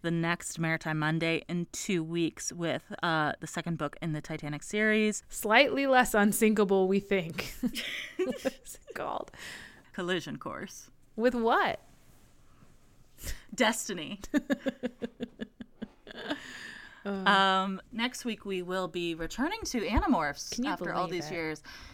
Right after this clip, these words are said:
Speaker 1: with, uh, the first book in our, uh,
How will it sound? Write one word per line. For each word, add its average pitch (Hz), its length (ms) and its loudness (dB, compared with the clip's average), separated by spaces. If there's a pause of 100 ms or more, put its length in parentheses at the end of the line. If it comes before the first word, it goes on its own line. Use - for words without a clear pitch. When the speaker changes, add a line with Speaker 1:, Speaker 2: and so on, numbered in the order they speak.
(160)
Speaker 1:
with, 190 240 -6
uh, 160 260 0
the 165 100 -8
first - 560 -4 (400)
book 175 440 -4
in 190 300 -10
our, 151 580 0 (220)
uh, 156 440 0